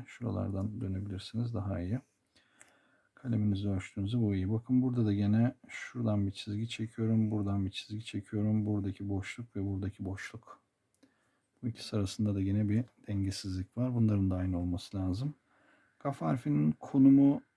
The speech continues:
iyi aslında. Tam böyle cimin birazcık böyle başının içine gömülmüş bir şekilde olacak ama biraz fazla gibi olmuş. Bir de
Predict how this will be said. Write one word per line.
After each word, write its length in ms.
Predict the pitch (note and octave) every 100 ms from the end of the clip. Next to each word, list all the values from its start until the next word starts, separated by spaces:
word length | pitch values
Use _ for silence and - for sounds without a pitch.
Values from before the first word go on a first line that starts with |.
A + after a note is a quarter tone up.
| _ -
iyi 340 | C#3 B2+ G#2+
aslında. 500 | G#2 F#2+ - A2 G#2+
Tam 260 | G2+ A#2 A2+
böyle 240 | A2 G#2+
cimin 440 | G#2+ A2+ A2 A2 A2+ B2+
birazcık 400 | A2+ G2+ - -
böyle 220 | G#2+ G#2
başının 500 | G#2 - G#2+ G#2+ G2+
içine 460 | - - A2+ G#2+ G#2+
gömülmüş 600 | - A2 G#2 G#2+ G#2+ -
bir 40 | A2
şekilde 360 | - F2 F#2+
olacak 320 | F#2 F#2 G#2 B2
ama 360 | D3 G2 G#2
biraz 300 | G3+ G#3+ B2
fazla 420 | - B2 A2+ A2
gibi 180 | A2 G2+
olmuş. 400 | F#2+ G2+ D3+ -
Bir 100 | D#3
de 180 | A#2+ E3